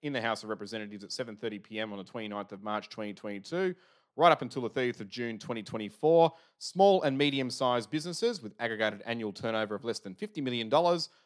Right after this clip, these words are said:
will be able to deduct an additional twenty percent of expenditure incurred on external training courses provided to their employees. So keyword there is external. So nothing in-house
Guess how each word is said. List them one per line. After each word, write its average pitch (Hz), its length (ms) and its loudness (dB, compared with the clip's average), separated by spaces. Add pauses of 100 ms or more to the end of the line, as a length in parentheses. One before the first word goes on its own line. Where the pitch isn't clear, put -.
(120)
will 196 240 4
be 131 160 2
able 151 240 4
to 131 140 -6
deduct 127 400 2
an 120 80 -6
additional 113 560 -4
twenty 160 400 -6
percent 127 500 -4
of 110 140 -2
expenditure 135 540 -2
incurred 120 560 2
on 101 120 -6
external 165 580 6
training 110 420 2
courses 196 600 4 (240)
provided 107 400 4
to - 80 -10
their 101 180 2
employees. 98 760 -2
So 85 340 -8 (540)
keyword 151 340 6
there 127 200 4
is 110 120 -4
external. 113 840 2 (160)
So 85 340 -10 (140)
nothing 120 260 -4
in-house 139 720 -2